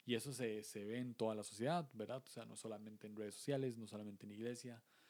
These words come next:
no solamente en casa, sino en, en todo, en tu trabajo. Hay gente que piensa diferente, en, ¿verdad? Este, y a veces es, esto lo, lo digo siempre, ¿no? Es más importante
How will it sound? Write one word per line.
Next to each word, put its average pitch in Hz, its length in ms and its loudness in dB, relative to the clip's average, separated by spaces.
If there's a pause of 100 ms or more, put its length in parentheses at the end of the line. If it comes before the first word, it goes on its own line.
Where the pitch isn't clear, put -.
(200)
no 120 100 -6
solamente 104 480 -4
en 101 80 -4
casa, 117 400 0
sino 104 560 -6
en, - 460 -20
en 104 60 -10
todo, 151 240 2
en 101 100 -6
tu 110 120 -8
trabajo. 120 580 0
Hay 107 120 -8
gente - 240 -12
que - 80 -20
piensa 110 240 -2
diferente, 117 560 -2
en, 98 120 -8 (280)
¿verdad? 104 420 -4
Este, 107 400 -16 (880)
y 110 60 6
a 104 60 10
veces 110 300 4
es, 123 500 2
esto 123 460 2
lo, 110 300 6
lo 110 140 4
digo 107 180 2
siempre, 143 320 -2
¿no? 107 140 -8 (160)
Es 107 240 -6
más 120 320 0
importante 123 760 2